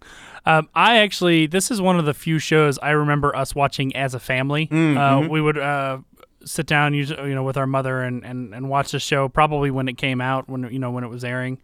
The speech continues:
Speaker 1: I, I also kind of had a, a fondness for it going in. I was expecting it to be better than it was,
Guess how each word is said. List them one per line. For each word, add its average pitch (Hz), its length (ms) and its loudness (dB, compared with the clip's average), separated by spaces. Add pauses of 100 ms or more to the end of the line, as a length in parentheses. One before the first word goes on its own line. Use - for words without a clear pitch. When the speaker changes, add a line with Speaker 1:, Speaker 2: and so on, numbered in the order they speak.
(160)
Speaker 1:
I, 190 260 2
I 175 240 4
also 170 440 6
kind 156 180 2
of 143 80 2
had 147 140 4
a, 139 160 2
a 135 140 -4
fondness 139 720 -2 (200)
for 160 300 2
it 143 60 -2
going 156 260 4
in. 147 240 4 (120)
I 147 80 -2
was 160 160 0
expecting 202 480 0
it 170 80 -2
to 160 100 -4
be 151 120 0
better 143 300 0
than 160 140 -2
it 165 100 0
was, 170 460 2